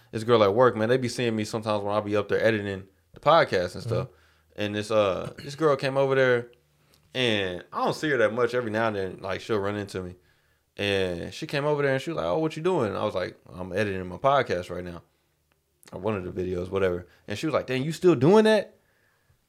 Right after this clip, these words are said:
Speaker 1: 'Cause I had told her that I was doing this, like, early, like, earlier in the year. And she was like, "Dang, you still doing that?" Like,
Speaker 2: Yeah.
Speaker 1: "Yeah, bro. Yeah. And I plan to keep doing it."
Speaker 2: Yeah.
Speaker 1: You know what I'm saying? And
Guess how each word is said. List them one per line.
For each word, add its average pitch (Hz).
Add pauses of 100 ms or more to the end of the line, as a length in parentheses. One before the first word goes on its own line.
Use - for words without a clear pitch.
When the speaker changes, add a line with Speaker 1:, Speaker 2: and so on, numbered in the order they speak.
Speaker 1:
'Cause 131
I 175
had 143
told 156
her 143
that 127
I 123
was 113
doing 151
this, 123
like, 101
early, 120
like, 98
earlier 120
in 107
the 107
year. 160
And 98
she 185
was 160
like, 110
"Dang, 147
you 190
still 180
doing 220
that?" 202
Like, - (380)
Speaker 2:
Yeah. 151 (100)
Speaker 1:
"Yeah, 123
bro. 107 (260)
Yeah. 135
And -
I 98
plan 131
to 127
keep 190
doing 110
it." 90
Speaker 2:
Yeah. 196
Speaker 1:
You 143
know 120
what 120
I'm 123
saying? 151 (540)
And 95